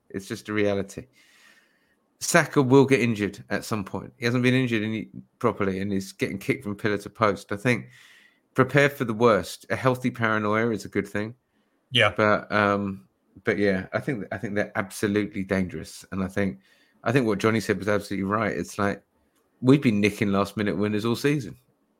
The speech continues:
Speaker 1: So have they. We're, us and Liverpool, for me, are, it could, could go to either of us, and it's more likely to go to City.
Speaker 2: All right. Okay. Well, we've covered off,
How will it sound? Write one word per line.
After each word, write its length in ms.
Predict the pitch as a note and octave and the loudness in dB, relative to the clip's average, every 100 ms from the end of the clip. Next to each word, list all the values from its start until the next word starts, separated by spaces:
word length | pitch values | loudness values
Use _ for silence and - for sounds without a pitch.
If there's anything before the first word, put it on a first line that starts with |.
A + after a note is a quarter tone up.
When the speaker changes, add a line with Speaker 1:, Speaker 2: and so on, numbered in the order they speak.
| _ | _
Speaker 1:
So 220 | - A#2 A#2 | -4 0 2
have 100 | A2 | 2
they. 300 | B2 G2+ - _ _ _ _ - | 0 -2 -8 _ _ _ _ 0
We're, 160 | A2+ - - _ - | 0 0 -6 _ 2
us 220 | E3+ - | 2 2
and 120 | C#3+ A#2+ | 2 4
Liverpool, 460 | A#2+ A#2 C3 A#2+ | 4 2 2 0
for 140 | - G#2+ | 0 0
me, 320 | A2 A#2 A2+ | 2 2 4
are, 360 | G2 G2 F#2 - _ _ _ _ _ _ _ _ _ - G#2+ E2 - | 4 2 -2 -8 _ _ _ _ _ _ _ _ _ -8 -6 -6 -4
it 180 | G#2 - | -4 0
could, 240 | B2 - | 0 0
could 200 | - A2 | -2 0
go 200 | G#2+ G2 | 2 2
to 220 | G2 - | 2 -2
either 220 | G#2+ G2+ G2+ | 0 2 2
of 100 | A2 | 2
us, 240 | B2 - | 2 -2
and 80 | F#2 | -6
it's 140 | - | -4
more 140 | G2+ G2 | 0 2
likely 200 | F2 - | 0 -4
to 100 | - | -6
go 120 | G2 | -6
to 140 | F#2+ | -6
City. 400 | - F2+ - F2 _ _ _ _ _ _ _ _ _ _ - | -12 -12 -12 -16 _ _ _ _ _ _ _ _ _ _ -6
Speaker 2:
All 80 | G#2 | 2
right. 300 | A2 A2+ - - | 4 4 0 2
Okay. 400 | D3+ D#3 E3+ - - _ _ _ - | 4 6 4 2 -10 _ _ _ -2
Well, 120 | A#2 | 0
we've 180 | C3+ C3 | 0 2
covered 280 | D3 B2 B2+ | 4 6 6
off, 280 | G#2+ - | 4 2